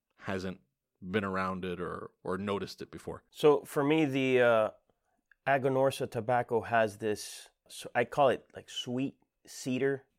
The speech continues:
Speaker 2: with cocoa in it. It's just, it's a, I know that that's starting to sound a little bit highfalutin, but imagine, like, the smell of cedar and then, like, put some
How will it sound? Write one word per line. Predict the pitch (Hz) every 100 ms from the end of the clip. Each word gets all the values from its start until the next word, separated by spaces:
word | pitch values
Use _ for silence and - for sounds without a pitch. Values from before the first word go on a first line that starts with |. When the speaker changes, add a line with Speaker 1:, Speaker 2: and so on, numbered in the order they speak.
| -
Speaker 2:
with | 104 120 110 -
cocoa | - 127 - 131
in | 135
it. | 139 -
It's | 117 - -
just, | 139 - -
it's | - 110
a, | 117 110 _
I | 120
know | 135
that | 135 127
that's | 117
starting | - - 120 113
to | 107
sound | - 92 101
a |
little | 107 107
bit | 92 101 - _ _ -
highfalutin, | - 110 - 110 110
but | 101 101 - _ -
imagine, | 120 131 147 165
like, | 143
the | -
smell | - - 127 135
of | 135
cedar | - 139 151 160
and | - 110
then, | 113 113
like, | 107 -
put | 135 -
some | 113 101